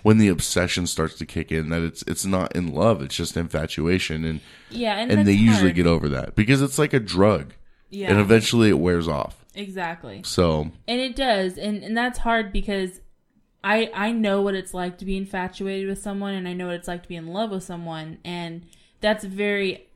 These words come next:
Speaker 2: it's very accurate what you said. Like, when you're actually in love with someone, you, you don't, you don't have that overwhelming, like, all-consuming feeling of, like, "I can't not be around them." You know what I mean? Like,
Speaker 1: Yeah.
Speaker 2: it's just, it's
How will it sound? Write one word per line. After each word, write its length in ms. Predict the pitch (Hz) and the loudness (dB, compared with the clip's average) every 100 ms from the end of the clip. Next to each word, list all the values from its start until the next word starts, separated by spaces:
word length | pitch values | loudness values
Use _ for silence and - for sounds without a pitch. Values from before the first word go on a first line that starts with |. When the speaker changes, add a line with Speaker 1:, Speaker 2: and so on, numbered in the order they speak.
| - | -12
Speaker 2:
it's 200 | 208 196 | -10 -10
very 380 | 190 202 185 | -2 0 0
accurate 440 | 170 170 - 165 151 | 0 -4 -4 -6 -4
what 140 | 170 | -4
you 120 | 175 | -6
said. 320 | 175 180 160 151 | -6 -4 -6 -6
Like, 240 | 160 160 190 | -10 -8 -8
when 160 | 202 | -6
you're 200 | 220 262 | -4 -4
actually 400 | 285 233 - 220 | -4 -6 -6 -6
in 80 | 190 | -6
love 120 | 180 180 | -6 -8
with 80 | |
someone, 340 | 185 170 170 170 | -8 -10 -10 -10
you, 140 | 180 - | -14 -14
you 160 | 190 | -12
don't, 320 | 202 226 220 - - - - | -8 -6 -6 -10 -20 -20 -20
you 300 | - 381 226 | -16 -12 -8
don't 200 | 262 302 | -8 -8
have 400 | - 240 269 302 | -10 -6 -6 -6
that 360 | 214 185 165 - _ | -6 -6 -8 -12 _
overwhelming, 840 | 202 196 190 185 185 185 185 175 | -8 -6 -8 -6 -6 -6 -8 -10
like, 380 | 175 165 160 - _ _ _ _ _ _ _ _ _ _ _ _ | -10 -10 -12 -18 _ _ _ _ _ _ _ _ _ _ _ _
all-consuming 1080 | 208 214 202 208 202 - - 226 208 202 190 | -8 -6 2 4 4 2 -6 -4 -2 -2 -6
feeling 460 | - 196 190 185 180 | -8 -8 -8 -8 -8
of, 60 | |
like, 140 | 175 175 | -8 -8
"I 120 | 175 | -10
can't 460 | - 208 202 190 190 | 6 6 6 -4 -4
not 340 | 190 185 - | -4 -4 -2
be 140 | 202 | -2
around 380 | 180 196 185 185 | 0 -4 -4 -6
them." 140 | 180 170 | -8 -8
You 100 | 208 | -8
know 80 | 214 | -8
what 40 | 202 | -8
I 100 | 196 | -8
mean? 240 | 190 196 | -8 -8
Like, 120 | 196 | -2
Speaker 1:
Yeah. 220 | 90 151 | 0 0
Speaker 2:
it's 80 | - | -2
just, 200 | 208 196 - | -6 -8 -8
it's 220 | 196 185 | -12 -12